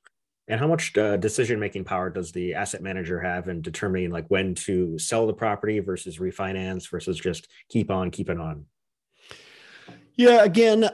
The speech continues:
Speaker 2: um, I would say it really depends, uh, on the, the role of, of the asset manager and who that person is. And again, if, if it's ownership, then they're kind of going hand in hand, right?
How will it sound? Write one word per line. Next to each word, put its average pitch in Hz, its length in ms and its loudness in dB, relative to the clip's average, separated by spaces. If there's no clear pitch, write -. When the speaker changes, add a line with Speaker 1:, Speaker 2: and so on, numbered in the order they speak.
Speaker 2:
um, 165 520 6
I 180 80 2
would 190 160 2
say 190 160 4
it 170 80 2
really 170 240 4
depends, 160 600 0
uh, - 80 -4
on 135 720 -4
the, 123 220 -2
the 117 160 -8
role 135 720 -2
of, 107 460 -8
of 95 260 -12
the 104 180 -6
asset 117 420 -4
manager 127 640 -2
and 92 480 -4
who 139 220 2
that 120 260 2
person 110 340 -4
is. 139 380 -2
And 90 420 -4
again, 110 300 -2
if, 110 240 -2
if 107 260 0
it's - 140 -8
ownership, 123 680 2
then 113 540 -2
they're 110 120 2
kind 113 280 0
of 98 80 0
going 110 240 2
hand 104 260 -4
in 92 80 -6
hand, 92 480 -6
right? 95 320 -4